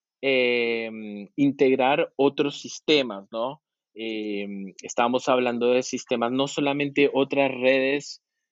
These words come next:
em, eh, como, como lo son Stellar o, o, o otras redes para que los costos sean mucho más baratos. Y, em,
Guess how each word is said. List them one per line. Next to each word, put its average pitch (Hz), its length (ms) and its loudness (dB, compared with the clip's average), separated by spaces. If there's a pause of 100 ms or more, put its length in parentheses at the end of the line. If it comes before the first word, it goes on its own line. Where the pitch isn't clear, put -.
(100)
em, 104 880 -8 (240)
eh, 107 180 -10
como, 107 320 -4
como 107 240 -4
lo 110 140 -2
son 110 360 -4
Stellar 127 920 2 (380)
o, 107 440 -6
o, 95 520 -10 (200)
o 95 260 -8
otras 123 380 2
redes 127 400 0
para 117 500 -2 (360)
que 117 100 -8
los 110 400 -10 (100)
costos 123 440 -6
sean 120 180 -6
mucho 123 300 -8
más 120 140 -2
baratos. 123 520 -2 (640)
Y, 208 380 -2 (480)
em, 143 800 0